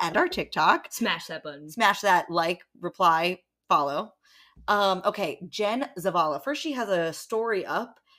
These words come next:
Speaker 1: It's a meme, um, of, like, kitchen humor. I'm not even gonna explain. I, I didn't laugh out loud. Um, <coughs> she has a lot of,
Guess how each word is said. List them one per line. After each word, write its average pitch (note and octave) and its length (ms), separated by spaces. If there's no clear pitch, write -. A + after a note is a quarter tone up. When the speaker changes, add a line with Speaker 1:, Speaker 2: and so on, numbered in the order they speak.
Speaker 1:
It's F#3 200
a F3+ 100
meme, F#3 560
um, C#4+ 400
of, F3 200
like, E3+ 300
kitchen A3 340
humor. C#3+ 440
I'm E3+ 180
not D#3+ 160
even D3 200
gonna C#3 240
explain. - 440
I, F3+ 180
I F#3+ 100
didn't G3 180
laugh D#3+ 240
out C#3+ 160
loud. B2+ 280
Um, G3 440
<coughs> - 320
she B3 200
has A#3+ 200
a A3+ 60
lot G#3 520
of, F#3 480